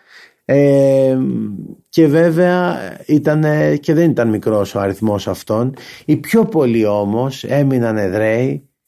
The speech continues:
έμειναν δυνατοί και σταθεροί στην πίστη. Θα τα δούμε αυτά στην πορεία των, την, της ιστορίας, για να φτάσουμε κάποια στιγμή να γίνει, ε, η Εκκλησία μια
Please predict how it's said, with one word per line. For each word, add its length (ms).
έμειναν 480
δυνατοί 680
και 80
σταθεροί 440
στην 220
πίστη. 500
Θα 120
τα 140
δούμε 240
αυτά 440
στην 240
πορεία 500
των, 500
την, 480
της 520
ιστορίας, 840
για 180
να 120
φτάσουμε 880
κάποια 420
στιγμή 760
να 260
γίνει, 680
ε, 340
η 140
Εκκλησία 680
μια 480